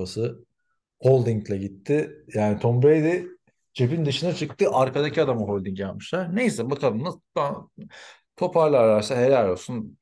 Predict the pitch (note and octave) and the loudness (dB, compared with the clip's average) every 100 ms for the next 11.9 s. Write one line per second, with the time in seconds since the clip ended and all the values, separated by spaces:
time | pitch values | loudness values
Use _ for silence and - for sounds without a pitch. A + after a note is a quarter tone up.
0 | - A#2+ A2 G2+ A2 A2+ A2 G#2 G#2+ A2 | -4 0 2 2 0 2 0 0 -2 -4
1 | - A2 A#2 G#2 G#2 G#2+ G#2 F#2+ F2+ F#2 | -8 -12 -8 -4 -2 0 -2 -4 -8 -8
2 | F#2 G#2+ G#2+ G2+ - G#2 - G#2+ F#2 E2 | -4 -2 0 -2 -6 -10 -4 -2 -2 -4
3 | F#2 C#3 B2 C3 - _ _ _ _ _ | -4 -2 -2 -6 -14 _ _ _ _ _
4 | _ _ _ _ A2+ G2 F#2 F#2+ A2+ A2+ | _ _ _ _ -10 -8 -6 -4 -6 -4
5 | A2+ - C3 A2+ A2 G#2+ G#2+ A#2+ - _ | -6 -4 -4 -2 0 2 2 0 -4 _
6 | _ _ _ - A#2 G#2+ G#2 G#2 G#2+ G2+ | _ _ _ -10 -8 -4 -2 -2 -2 -6
7 | F2 E2 - F2+ E2+ F2 F2+ - _ _ | -6 -8 -8 -8 -6 -6 -8 -10 _ _
8 | _ - _ _ _ _ _ _ G2 G2+ | _ -20 _ _ _ _ _ _ 0 2
9 | G#2+ A2 G#2 G#2 G#2+ - - A2 G2 F#2 | 4 4 4 2 -2 -2 0 0 2 0
10 | - F2+ E2 E2 D#2+ D2+ D#2+ D#2 D2 - | -2 -4 -4 -4 -6 -6 -6 -6 -10 -14
11 | E2 - D#2+ E2+ D#2 C#2+ D2 - | -14 -10 -10 -8 -6 -6 -8 -14